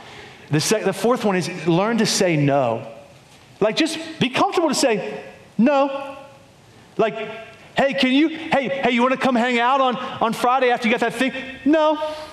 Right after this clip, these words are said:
"Hey, hey, you got some extra time I could really use?" "Nope." Like, learn, now listen, some of you need to learn how to say yes. You know what I'm saying? Like, some of you might be lazy,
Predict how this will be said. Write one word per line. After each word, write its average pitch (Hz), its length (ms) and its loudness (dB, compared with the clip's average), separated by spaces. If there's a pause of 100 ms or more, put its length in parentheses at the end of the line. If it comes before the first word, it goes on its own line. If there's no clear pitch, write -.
(920)
"Hey, 262 360 0
hey, 262 360 0
you 214 100 2
got 269 140 2
some 262 140 0
extra 254 260 0
time 240 440 2
I - 140 -8
could 214 140 2
really 262 260 2
use?" 254 220 2 (380)
"Nope." 247 340 4 (1200)
Like, 214 200 2
learn, 262 200 2 (180)
now 254 120 2
listen, 220 380 0 (240)
some 330 280 0
of 415 80 4
you 269 140 2
need 220 200 2
to 202 60 4
learn 196 180 2
how 180 100 2
to 160 60 0
say 156 160 0
yes. 131 840 0 (300)
You - 0 -
know - 80 -8 (240)
what 175 100 0
I'm 190 80 -2
saying? 226 240 0
Like, 170 260 0 (400)
some 208 240 0
of 240 60 2
you 233 120 2
might 226 200 2
be 254 100 2
lazy, 233 600 0